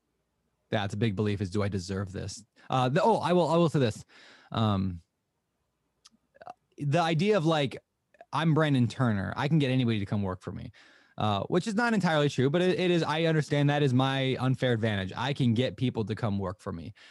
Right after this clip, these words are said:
I can put it on my Instagram and I'll have seven hundred people that'll apply for an acquisitions internship program where we pay zero dollars. Like, that's absurd, right? But the average per-,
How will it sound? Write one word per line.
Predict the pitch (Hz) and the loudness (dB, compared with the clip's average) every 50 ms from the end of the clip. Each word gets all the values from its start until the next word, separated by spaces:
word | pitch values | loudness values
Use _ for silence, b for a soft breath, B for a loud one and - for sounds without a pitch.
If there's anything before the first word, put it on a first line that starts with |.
| B B B | B B B
I | - 127 | -8 -4
can | 120 131 117 | -4 -2 -2
put | - 160 | 0 0
it | 170 | 2
on | 170 160 | 2 2
my | 160 151 | 0 0
Instagram | 151 151 151 147 - - - 131 147 139 139 | -2 -2 -2 -4 -4 -4 -4 -2 0 0 2
and | 131 117 | 2 0
I'll | 110 | 0
have | 107 101 | -2 -4
seven | - - - 151 143 147 | -6 -4 -2 0 0 2
hundred | 143 143 135 127 113 | 2 2 0 0 0
people | - 123 104 - 110 | -2 -2 -2 0 -2
that'll | 110 104 104 104 101 | 0 0 0 -2 -4
apply | - - 120 110 104 107 | -2 -2 -2 -2 -2 -4
for | - - 107 107 104 101 | -4 -4 -2 -2 -2 -2
an | 95 101 101 95 | -2 -2 -4 -4
acquisitions | - 113 117 113 - 120 104 95 120 113 - - 120 113 107 - | -4 -6 -6 -4 -2 -4 -2 0 -2 -2 0 0 0 0 0 0
internship | - 131 127 113 - 135 120 113 110 104 - 127 117 98 - b b b b b b b _ - | -2 -2 -2 0 0 0 2 2 0 0 0 -2 -4 -4 -6 b b b b b b b _ -2
program | 147 160 151 139 127 127 120 113 | 0 0 2 2 2 0 2 2
where | 117 113 | 2 2
we | 117 117 | 2 2
pay | 110 - 120 117 | 0 0 -2 -2
zero | 107 98 113 127 120 113 104 | -2 0 2 2 4 2 2
dollars. | 92 95 90 - - - - 98 - | 0 -2 -4 -6 -8 -12 -16 -8 -6
Like, | 131 139 - | -6 -4 -2
that's | 208 220 - | -2 -2 -2
absurd, | - 147 104 - - - - 98 82 76 98 107 | -2 -4 -6 -6 -6 -4 -4 -4 -4 -4 -4 -4
right? | 104 113 123 - B B B B B B B B B B B B B | -4 -2 -4 -4 B B B B B B B B B B B B B
But | - 208 214 120 175 | -2 -2 0 0 2
the | 180 214 | 2 2
average | 185 202 247 226 254 214 - | 2 2 0 0 0 -2 0
per-, | - 202 | 0 0